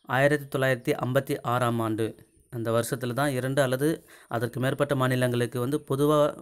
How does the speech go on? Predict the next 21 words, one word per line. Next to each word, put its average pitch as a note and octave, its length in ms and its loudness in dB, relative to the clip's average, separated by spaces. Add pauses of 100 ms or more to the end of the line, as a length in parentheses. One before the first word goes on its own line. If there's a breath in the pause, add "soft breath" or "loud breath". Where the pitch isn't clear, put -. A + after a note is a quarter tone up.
(140)
அ, A#2+ 140 -2
உயர்நீம-, B2+ 480 -2
உயர்நீதிமன்றம் B2 640 -2
இருக்கணும் A#2+ 440 0
அப்படிங்கிற A2+ 380 -4
மாதிரி A2 200 -4
சொல்லியிருக்கு. A2 400 -6
சரிங்களா? A#2+ 340 -4 (420 loud breath)
அடுத்தது C#3+ 420 0
ஆறாவது C3+ 400 4
கொஸ்டின் A#2+ 360 -4
பாருங்க. A2+ 420 0 (1200 loud breath)
அரசு D#3+ 380 2
பணியாளர் C#3+ 580 4
தேர்வாணைய B2+ 540 2
குழு B2 300 0
தலைவர் A#2+ 420 0
மற்றும் A2+ 340 -2
உறுப்பினர்கள் B2+ 640 0
டேஸால் B2+ 560 0
மட்டுமே B2+ 600 0